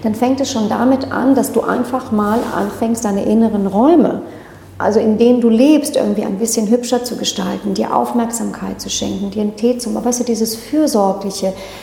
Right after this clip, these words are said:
diesen fürsorglichen Aspekt, dass du dich um dich selber kümmerst,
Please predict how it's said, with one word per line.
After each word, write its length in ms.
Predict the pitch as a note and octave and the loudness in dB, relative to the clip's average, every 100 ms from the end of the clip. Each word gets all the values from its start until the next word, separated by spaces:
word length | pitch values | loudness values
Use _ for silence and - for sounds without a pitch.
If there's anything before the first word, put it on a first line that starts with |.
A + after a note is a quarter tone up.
| - | -8
diesen 180 | A3 A#3 | 0 0
fürsorglichen 800 | A#3 B3+ C4+ B3 A3 G#3+ G#3 G#3 | 4 4 6 6 2 -2 -6 -6
Aspekt, 540 | - - - C4+ C4+ A3+ | -4 -4 2 2 2 -2
dass 160 | - | -2
du 60 | G3+ | -2
dich 200 | G#3 - | -2 0
um 120 | G#3 | 0
dich 180 | G#3 - | 2 4
selber 320 | A3 G#3 G3+ - - | 4 4 0 -4 -2
kümmerst, 600 | D#4+ F4 F3 - - | 2 2 0 -2 -6